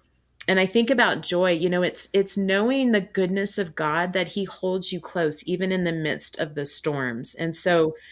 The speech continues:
joy is, you know, it's seeing deeply. It's looking beyond our circumstances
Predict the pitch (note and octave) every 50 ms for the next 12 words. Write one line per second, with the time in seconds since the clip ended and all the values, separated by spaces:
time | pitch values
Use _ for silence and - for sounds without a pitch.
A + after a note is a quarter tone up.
0 | - - _ _ _ _ _ _ _ F3+ E3 - G#3 G3+ G#3+ A#3 A#3+ B3+ B3 -
1 | - F#3+ F#3 F3+ F3+ F3+ F3 - - F#3+ F#3+ F3+ F3+ E3+ - - - - - -
2 | - A3 A3+ A3 G#3 G3 F#3 D#3 D3+ D#3+ E3+ F3 - - D3+ D3 B2+ - D3+ D3+
3 | - - F3+ G3+ G#3 - - A3+ G#3+ G3+ F#3+ F#3 F3 E3 D#3+ - - D#3 D#3+ E3
4 | F3 F#3 F#3 - - D#3 D#3 - - E3 D#3 D#3 - F3 E3+ F3 - - - F3+
5 | F3 F3 F#3 - - A3 A3+ A#3 A3 -